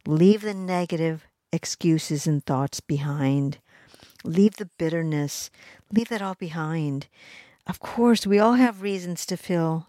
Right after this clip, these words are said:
shameful and disappointed with ourselves, but God sees the best in us.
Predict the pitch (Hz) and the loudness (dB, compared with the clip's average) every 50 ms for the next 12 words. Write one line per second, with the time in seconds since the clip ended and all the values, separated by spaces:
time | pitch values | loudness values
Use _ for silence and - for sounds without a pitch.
0 | - - - - - - 180 170 180 185 185 - - - 180 165 160 156 160 156 | -12 -12 -8 -4 0 2 4 6 6 6 4 2 0 0 0 2 2 4 2 2
1 | 156 147 147 143 147 - - - - - - - - - _ _ - 185 190 - | 2 2 0 0 -2 -4 -8 -14 -20 -20 -20 -20 -20 -20 _ _ -2 -2 -2 0
2 | 196 - - - 175 170 175 196 202 196 180 170 165 165 165 - - 165 165 165 | -2 -4 -2 -2 0 2 4 4 6 6 6 6 4 2 0 -2 -6 -4 -2 0
3 | 165 165 165 156 - - 165 156 156 160 170 196 208 220 - - - - 165 165 | 0 0 0 0 -2 -2 -2 -2 0 0 0 -2 -2 -4 -6 -6 -2 0 0 0
4 | - - - - - - - - _ - 180 185 180 190 202 - - - - 185 | 0 -4 -12 -18 -20 -20 -20 -20 _ -6 -2 0 0 0 -2 -2 -6 -4 -4 -2
5 | 185 180 165 - - 185 156 - _ - 180 185 196 190 - - - 180 165 160 | -4 -4 -6 -6 -4 -4 -6 -4 _ -2 0 0 0 -2 -4 -6 -4 -2 -2 0
6 | 156 147 143 143 151 - - - - | 0 0 -2 -2 -6 -8 -12 -20 -20